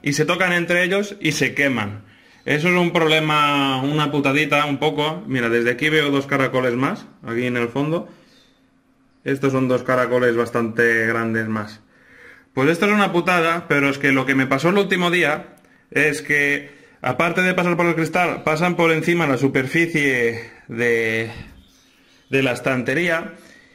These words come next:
¿Y qué pasó? Pues esta anacropora, no me preguntéis por qué, pero, ni cómo, pero ahora os lo voy a poner aquí <laughs> en un vídeo, os lo voy a pegar.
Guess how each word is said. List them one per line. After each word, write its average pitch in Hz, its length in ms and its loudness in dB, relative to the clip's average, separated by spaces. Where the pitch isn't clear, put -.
¿Y - 60 -6
qué 175 140 -2
pasó? 131 500 0
Pues 123 160 4
esta 180 420 2
anacropora, 160 920 2
no 156 220 2
me 185 120 2
preguntéis 147 880 0
por 127 200 0
qué, 214 340 -2
pero, 131 280 0
ni 127 160 0
cómo, 202 640 -2
pero 131 240 0
ahora 151 340 0
os 160 60 -2
lo 165 80 0
voy 156 120 2
a 147 100 0
poner 143 260 0
aquí 143 260 -4
<laughs> - 20 -
en 135 120 0
un 123 160 -2
vídeo, 151 420 -2
os 117 140 -6
lo 120 100 2
voy 127 120 2
a 127 120 -2
pegar. 160 540 -4